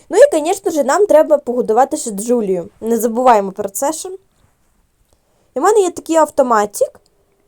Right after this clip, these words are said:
Тут можна брати, що захочу я. Давайте візьмемо щось для завтрака.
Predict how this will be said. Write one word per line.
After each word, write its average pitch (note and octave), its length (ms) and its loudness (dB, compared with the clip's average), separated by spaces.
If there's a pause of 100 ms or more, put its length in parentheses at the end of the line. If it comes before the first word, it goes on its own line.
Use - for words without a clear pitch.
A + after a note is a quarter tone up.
(320)
Тут F#4+ 280 2
можна C#4 840 0
брати, B3+ 680 2
що B3+ 240 -2
захочу A3 580 -2
я. D#4+ 260 -6 (840)
Давайте D#4 300 2
візьмемо D4+ 340 -2
щось - 540 -6 (340)
для A3+ 220 -2
завтрака. A3+ 840 0